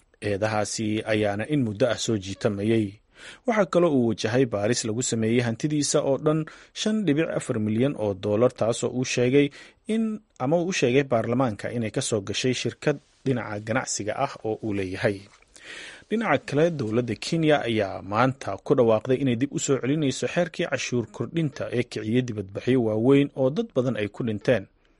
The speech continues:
Waxayna ku soo beegantay wax yar kadib dhaarinta madaxweyne ku-xigeenka cusub oo toddobaadyo soo jiitamaysay.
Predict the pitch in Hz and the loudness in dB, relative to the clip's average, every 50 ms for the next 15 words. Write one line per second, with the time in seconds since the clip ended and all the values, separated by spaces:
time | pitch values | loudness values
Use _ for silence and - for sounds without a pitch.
0 | - _ _ 98 95 98 98 98 147 131 - 123 104 101 98 104 101 101 107 104 | -20 _ _ -12 -10 -10 -6 -2 -2 0 2 2 2 2 2 -2 0 0 -2 -2
1 | - - 131 131 120 - - - _ - 240 214 220 208 185 165 - 185 156 131 | 2 4 4 4 2 0 -8 -20 _ -4 -4 -2 0 0 -2 2 2 0 0 0
2 | 113 - - 120 110 117 139 151 151 - 147 120 104 101 - - 104 101 104 - | -6 -6 -2 0 0 2 0 0 -2 -4 -4 -4 -4 -6 -6 -8 -8 -8 -8 -12
3 | - - 107 117 123 127 - - - - - - - - 151 151 - - 180 175 | -10 -4 0 0 0 0 0 -6 -10 -10 -10 -10 -6 -4 -4 -4 0 4 4 4
4 | 156 - 123 107 110 107 104 104 107 127 123 - - 107 98 90 90 95 - - | 4 2 -2 -4 -2 -2 -2 0 0 -2 -4 -2 -4 -4 -6 -6 -10 -14 -12 -10
5 | 101 95 92 92 - - 131 113 98 | -12 -10 -10 -8 -4 0 0 0 0